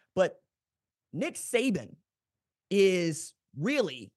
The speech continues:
I think, one of the leaders behind this search, because he would want a heavy hand, I think,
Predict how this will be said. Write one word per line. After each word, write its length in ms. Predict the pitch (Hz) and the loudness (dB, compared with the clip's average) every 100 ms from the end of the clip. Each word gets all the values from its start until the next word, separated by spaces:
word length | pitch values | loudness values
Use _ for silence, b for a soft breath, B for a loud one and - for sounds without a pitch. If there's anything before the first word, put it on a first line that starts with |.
| _ | _
I 160 | 165 165 | -4 -4
think, 300 | - 196 143 | -6 -6 -6
one 240 | 160 196 | -4 -2
of 140 | 180 143 | -4 -6
the 280 | 175 160 117 | -8 -8 -10
leaders 400 | 143 214 196 156 | -8 -6 -4 -6
behind 400 | 156 160 147 127 | -8 -8 -8 -10
this 160 | 131 | -14
search, 220 | - 160 - | -10 -8 -8
because 300 | 135 147 143 | -10 -10 -8
he 100 | 214 | -8
would 140 | 160 | -8
want 280 | 139 185 180 | -8 -8 -6
a 60 | 147 | -6
heavy 240 | 156 143 | -6 -8
hand, 240 | 156 160 135 | -8 -8 -8
I 60 | |
think, 280 | 131 170 | -8 -10